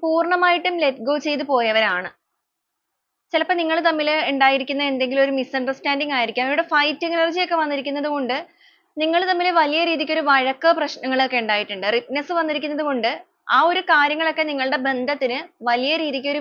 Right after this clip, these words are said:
വിള്ളലുകളും വീഴ്ത്തിയിട്ടുണ്ട്. അപ്പൊ നിങ്ങളുടെ റിലേഷൻഷിപ്പിൽ ഇനി ഒരിക്കലും തിരിച്ചു വരില്ല എന്നുള്ള രീതിക്ക് ചിലപ്പോ ഒരു ബ്രേക്കപ്പ് സിറ്റുവേഷനിലായിരിക്കാം നിൽക്കുന്നത്.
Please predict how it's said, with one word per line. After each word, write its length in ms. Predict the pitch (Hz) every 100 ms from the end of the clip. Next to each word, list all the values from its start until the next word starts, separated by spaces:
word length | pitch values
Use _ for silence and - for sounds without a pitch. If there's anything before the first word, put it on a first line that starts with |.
| 269
വിള്ളലുകളും 500 | 254 254 262 277 320
വീഴ്ത്തിയിട്ടുണ്ട്. 540 | 277 233 240 214 196 180 - _ _ _ _ _ _ _ _ _ _ 247
അപ്പൊ 120 | 302
നിങ്ങളുടെ 320 | 294 294 311 359
റിലേഷൻഷിപ്പിൽ 580 | 349 294 302 311 320 320 302 294
ഇനി 120 | 302 339
ഒരിക്കലും 420 | 311 311 349 381 370
തിരിച്ചു 280 | 320 302 359
വരില്ല 380 | 311 302 320 302 311 302
എന്നുള്ള 240 | 294 294 294
രീതിക്ക് 260 | 269 247 208
ചിലപ്പോ 200 | - 285
ഒരു 80 | 277
ബ്രേക്കപ്പ് 360 | 262 240 262 -
സിറ്റുവേഷനിലായിരിക്കാം 680 | 285 285 285 302 285 233 240 226
നിൽക്കുന്നത്. 420 | 185 190 190